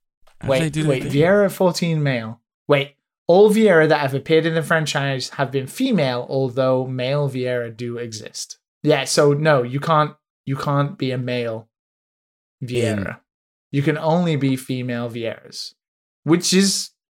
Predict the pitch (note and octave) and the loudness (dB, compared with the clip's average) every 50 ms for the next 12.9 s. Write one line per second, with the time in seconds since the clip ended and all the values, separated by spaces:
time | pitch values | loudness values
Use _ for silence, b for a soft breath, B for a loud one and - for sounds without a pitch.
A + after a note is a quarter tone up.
0 | _ _ _ _ - - C#3 G#2+ A2 A2+ B2 D#3+ G#3+ C#4+ - _ _ _ _ _ | _ _ _ _ -6 -4 -4 -4 -2 -2 0 0 0 0 -2 _ _ _ _ _
1 | _ _ _ _ _ - C#3+ C#3 B2 - - A2+ - - - G3+ C4+ - _ _ | _ _ _ _ _ -2 -2 -2 -2 -2 -6 -8 -6 -6 -6 -6 -6 -6 _ _
2 | _ _ _ _ _ _ _ _ _ _ _ _ _ - A#2+ A2+ G#2+ G#2 G#2 G#2+ | _ _ _ _ _ _ _ _ _ _ _ _ _ -6 -6 -4 -4 -6 -6 -6
3 | F#2 F2 E2 E2+ F2 E2 - _ _ _ _ _ _ _ _ _ _ _ _ _ | -6 -8 -8 -10 -12 -12 -16 _ _ _ _ _ _ _ _ _ _ _ _ _
4 | - C#3+ E3+ F#3+ D3 F#2 F#2+ B2 D#3+ - - G2+ F2 F2+ G#2+ C#3 - _ _ _ | -6 -4 -4 -4 -4 -6 -6 -8 -8 -8 -8 -8 -8 -8 -10 -12 -16 _ _ _
5 | _ _ _ _ _ _ _ _ _ - F#3+ G#3 C4 D4+ D4+ D#4+ D#4+ F4 - - | _ _ _ _ _ _ _ _ _ -2 2 4 6 6 6 4 2 -2 -4 -8
6 | _ - - D3+ C#3 C#3+ C3+ A#2 A2+ A2+ B2 C#3 D3+ D#3+ D#3 C3 B2 A#2 A#2 B2 | _ -4 0 2 4 4 4 2 0 -2 -4 0 2 2 2 2 0 -4 -6 -6
7 | B2+ C3+ C#3+ E3 D#3 A#2 C3+ B2 G#2+ - - A#2+ A2+ A2 A2 A2 G#2+ - - _ | -6 -4 -2 -2 -4 -4 -6 -10 -10 -8 -6 -4 -4 -4 -4 -6 -8 -10 -6 _
8 | - C#3+ C#3+ C#3+ C#3+ C#3+ C#3+ D#3+ D3 E3 E3 E3+ F3 G3+ F#3+ F#3+ - F3+ E3 D#3+ | 2 2 2 2 -2 -4 -4 -2 2 2 4 4 4 2 -2 0 2 4 4 6
9 | D3+ D3 C#3+ C3+ - _ _ - C#3 C#3+ C#3+ C#3+ - _ _ _ _ _ - D3 | 6 4 2 0 -4 _ _ 0 2 2 2 0 -6 _ _ _ _ _ -16 -4
10 | C3 C3+ C#3+ C#3+ C#3+ C#3+ D3+ D3+ D#3 F3 G3 F#3+ - - - G3 F3+ F3 - - | 0 2 2 2 0 0 0 2 2 2 2 2 0 0 0 2 2 2 0 0
11 | - - G#3+ G#3+ - - B2+ A#2 A2 A2 - _ _ - - - A#2+ - A#2+ A2+ | 2 2 2 2 0 -4 -8 -8 -8 -10 -14 _ _ -12 -10 -10 -8 -6 -6 -6
12 | A#2 A2+ A#2+ A2+ A2 A2 - A2+ - - A#2 G#2 E2+ D2+ - - _ | -6 -8 -8 -8 -8 -8 -8 -8 -6 -6 -6 -6 -6 -8 -10 -14 _